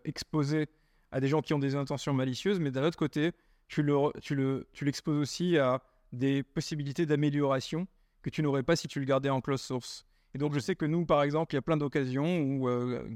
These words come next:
grâce à l'open source, on a pu éviter des a-, des accidents, euh, des erreurs, parfois des erreurs humaines. Oubliez-, oublions les hackers, des, des, du code qu'on aurait fait nous-mêmes et qui serait pas,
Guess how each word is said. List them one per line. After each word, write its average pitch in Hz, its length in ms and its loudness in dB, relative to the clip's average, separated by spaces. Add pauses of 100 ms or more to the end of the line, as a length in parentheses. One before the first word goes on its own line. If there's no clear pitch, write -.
(140)
grâce 139 360 0
à 156 40 0
l'open 135 280 -2
source, - 320 -4 (340)
on 131 80 2
a 135 60 4
pu 156 140 0
éviter 139 480 0 (440)
des 123 220 0
a-, 131 140 2
des 127 180 2
accidents, 135 420 0 (380)
euh, 120 240 0
des 127 240 -2
erreurs, 131 280 0
parfois 135 280 -4
des 123 200 -2
erreurs 127 220 0
humaines. 165 220 2
Oubliez-, 135 300 -2
oublions 147 380 -2
les 131 100 2
hackers, 151 260 4
des, 131 160 2
des, 123 120 -6 (100)
du 131 160 -10
code 165 340 2
qu'on - 140 0
aurait 123 160 0
fait - 100 -6
nous-mêmes 139 340 2
et 131 40 0
qui - 120 -14
serait - 180 -4
pas, 135 260 0